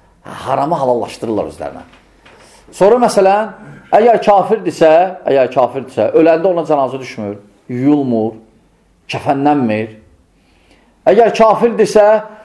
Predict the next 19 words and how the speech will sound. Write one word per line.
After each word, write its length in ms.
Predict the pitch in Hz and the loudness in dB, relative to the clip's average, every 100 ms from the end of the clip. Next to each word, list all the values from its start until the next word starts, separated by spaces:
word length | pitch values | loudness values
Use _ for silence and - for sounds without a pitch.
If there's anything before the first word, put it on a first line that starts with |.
| _ _ _ _ - | _ _ _ _ -2
valideynin 640 | 170 208 185 180 196 208 | 2 4 2 2 0 0
malı 280 | 190 185 185 | 2 2 2
buna 220 | 180 185 | -2 -2
düşmür. 540 | 170 - 139 123 131 - - _ _ _ | -4 -6 -4 -2 -2 -8 -18 _ _ _
Onda 260 | 160 190 226 | 0 2 2
o 60 | |
deyənlər 400 | 180 214 208 226 | 2 2 4 2
var, 120 | 185 | 4
ha, 120 | 160 165 151 127 | 2 0 -2 -4
atasından 400 | 190 - 208 214 | -6 -6 -2 0
ona 140 | 208 | 0
heç 100 | 202 | -4
nə 80 | 180 | -6
düşməməlidir. 560 | 160 165 120 90 76 67 - - _ - - - _ _ _ _ _ _ _ _ _ _ _ _ _ - | -6 -4 -2 -4 -6 -10 -14 -14 _ -10 -8 -20 _ _ _ _ _ _ _ _ _ _ _ _ _ -4
Aydındır? 600 | 143 175 156 139 170 180 - - _ _ _ - | -2 0 0 2 0 -6 -16 -20 _ _ _ 0
Əgər 280 | 220 240 - | 2 2 4
kafirdirsə, 500 | 233 220 240 220 240 | 2 2 0 -2 2
onlarla 280 | 226 240 233 | 4 4 2
yaşamamalıdır. 720 | 208 - 208 190 135 98 80 | -2 0 0 2 0 -2 -8